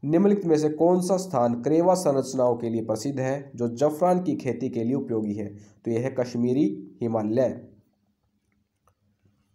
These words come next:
नेक्स्ट, निम्नलिखित में से किस पोषित स्तर में ऊर्जा की अधिकतम मात्रा होती है? तो ये होती है प्रोड्यूसर्स के अंदर। ठीक है, नेक्स्ट,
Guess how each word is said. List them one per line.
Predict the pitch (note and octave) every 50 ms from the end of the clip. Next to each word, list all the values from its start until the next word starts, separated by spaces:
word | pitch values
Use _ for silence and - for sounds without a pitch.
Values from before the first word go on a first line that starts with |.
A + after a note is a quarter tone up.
| _ _ _ _ _ - A2
नेक्स्ट, | A#2 C#3 D#3+ D#3 - - - - - _ _ _ _ _ _ _ _ _ _ _ -
निम्नलिखित | C3 C#3 D#3+ F#3+ F#3+ G3 G3+ F#3 F#3+ F#3 -
में | D3 C3+ B2+
से | - C#3 F#2
किस | - - D#3+ F3 D3+ - - - -
पोषित | - - _ - - D3+ D#3+ D#3 F3 F3
स्तर | - - C#3 C3 A#2+
में | A#2 A2+ B2 C3 B2+ - -
ऊर्जा | D3 D#3 E3 E3 D3 D#3 E3+
की | E3 E3+ D#3 E3 - - -
अधिकतम | A2+ A#2+ B2 A#2+ B2 - C#3+ B2+
मात्रा | A2+ A2 A2+ A#2 A2 G2+
होती | G#2 G#2 G2+ G2 G2+
है? | F#2+ G#2 G2+ F#2 F#2+ F#2+
तो | G#2
ये | G2+
होती | G2 F#2+ G2 - G#2
है | G#2+ B2 C3+ E3+ - - -
प्रोड्यूसर्स | - A2 A2 G#2+ A2 G#2+ G#2+ - G#2 G2+ -
के | - -
अंदर। | F#2 F#2 F2+ - - - - _ _ _ _ _ -
ठीक | - C3+ C#3
है, | D3+ D3+ D3+ D3+ - - - _ - -
नेक्स्ट, | C3+ D3+ E3 - -